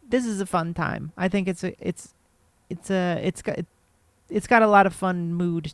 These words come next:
to it, I think, more than anything. This kind of stuff, I kind of,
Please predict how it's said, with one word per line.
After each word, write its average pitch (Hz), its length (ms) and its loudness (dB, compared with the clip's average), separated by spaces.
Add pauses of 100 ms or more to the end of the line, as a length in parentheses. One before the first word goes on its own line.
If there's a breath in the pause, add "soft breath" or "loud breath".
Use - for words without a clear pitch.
to - 160 -8
it, - 140 -8
I 175 100 -4
think, 147 420 -10
more 175 220 0
than 156 140 -6
anything. 160 260 -8 (240 loud breath)
This 254 200 0
kind 320 160 4
of 339 60 2
stuff, 254 280 2
I 226 80 4
kind 202 400 -4
of, 180 180 -4